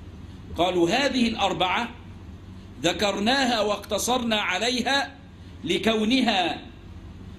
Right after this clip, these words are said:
هي الواجبة بطريق القصد. ما احنا عندنا الواجب إما أن يكون وجوب وسائل أم وجوب مقاصد أو وجوب مقاصد،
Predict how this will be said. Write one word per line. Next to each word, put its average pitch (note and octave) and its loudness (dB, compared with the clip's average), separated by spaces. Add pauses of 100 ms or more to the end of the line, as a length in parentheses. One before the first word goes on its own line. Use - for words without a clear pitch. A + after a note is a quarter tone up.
(280)
هي G#3 2
الواجبة A#3+ 4 (1200)
بطريق G#3+ 2
القصد. G#3 0 (1700)
ما A2+ -6
احنا D3+ -4
عندنا D3+ 0
الواجب E3 4 (180)
إما F3 0
أن F3+ 0
يكون F3 2 (680)
وجوب F3 0
وسائل C4 2 (680)
أم C#4+ 2 (340)
وجوب G3 2
مقاصد F3+ 0 (140)
أو G#3 4
وجوب A3 -2
مقاصد، E3+ 0